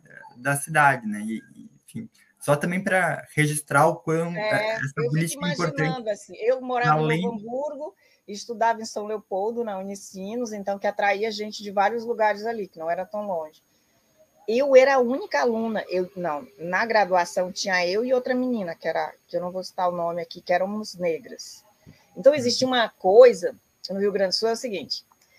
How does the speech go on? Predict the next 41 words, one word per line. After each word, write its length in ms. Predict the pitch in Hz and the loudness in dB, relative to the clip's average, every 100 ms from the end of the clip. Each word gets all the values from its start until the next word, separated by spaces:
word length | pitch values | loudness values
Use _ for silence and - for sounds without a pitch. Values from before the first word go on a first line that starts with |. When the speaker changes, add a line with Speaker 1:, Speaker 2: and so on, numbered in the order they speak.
| _ _ | _ _
Speaker 2:
quando 320 | 247 277 269 | -2 0 -4
tu 100 | 254 | 0
conhece 360 | 226 226 220 233 | 2 4 4 0
uma 120 | 208 | -4
pessoa 360 | - 180 190 175 | -2 -2 0 2
negra, 240 | 180 208 | 4 2
as 80 | 247 | 0
pessoas 320 | 294 302 294 | 0 0 0
brancas, 540 | 208 156 - - - - _ _ _ - - | 2 0 -2 -16 -20 -20 _ _ _ -20 -12
quando 120 | - 247 | 0 2
elas 140 | 277 | 2
conhecem 340 | 254 240 226 | 0 -2 -2
uma 100 | 208 202 | -6 -8
pessoa 340 | 180 - 170 | -8 -2 0
negra, 480 | 160 202 185 143 135 _ _ _ _ _ _ _ | 0 -2 -2 -6 -14 _ _ _ _ _ _ _
e 100 | 214 | 10
aí 120 | 240 | 12
ela 140 | 269 277 | 12 10
conhece, 400 | 269 254 254 - _ _ 254 - | 4 2 0 -6 _ _ -20 -8
se 160 | - 277 | -6 -4
tu 140 | 349 | -2
tiver 260 | 381 277 294 | 2 6 6
andando 440 | 277 214 247 240 | 6 10 10 10
com 100 | 247 | 0
uma 160 | 233 233 | 4 8
outra 280 | 311 339 311 | 8 6 2
pessoa 400 | 262 247 214 175 | 2 2 0 0
negra, 540 | 170 247 202 160 - _ _ _ _ _ _ _ | 4 4 4 -2 -8 _ _ _ _ _ _ _
aí 180 | 220 285 | 4 6
eles 100 | 294 | 6
vão 140 | 285 | 2
chegar 280 | 285 285 277 | 0 2 4
pra 120 | 269 262 | 4 2
ti 120 | 262 | 0
pra 100 | 269 | -4
te 80 | - | 0
falar, 160 | 269 | 2
"É 40 | 269 | 2
teu 140 | 605 571 | 0 -2
irmão?" 340 | 370 220 226 494 480 226 - _ _ _ _ _ _ _ _ _ _ _ _ _ _ _ | -4 -4 -4 -4 -6 -12 -20 _ _ _ _ _ _ _ _ _ _ _ _ _ _ _
Cara, 380 | 294 285 226 | 4 6 4